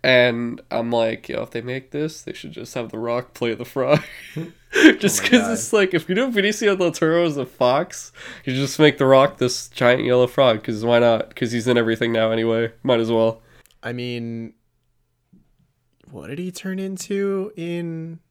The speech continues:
Speaker 2: Moana?
Speaker 1: Uh, eagle?
Speaker 2: Yeah.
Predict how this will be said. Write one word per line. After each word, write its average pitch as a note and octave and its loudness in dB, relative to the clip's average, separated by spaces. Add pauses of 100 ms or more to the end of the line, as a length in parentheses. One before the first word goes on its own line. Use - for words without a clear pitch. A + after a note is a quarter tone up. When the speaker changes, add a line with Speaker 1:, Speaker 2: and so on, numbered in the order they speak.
(600)
Speaker 2:
Moana? D3+ -8 (1080)
Speaker 1:
Uh, A2+ 4 (880)
eagle? F3+ -2 (120)
Speaker 2:
Yeah. G#2 -10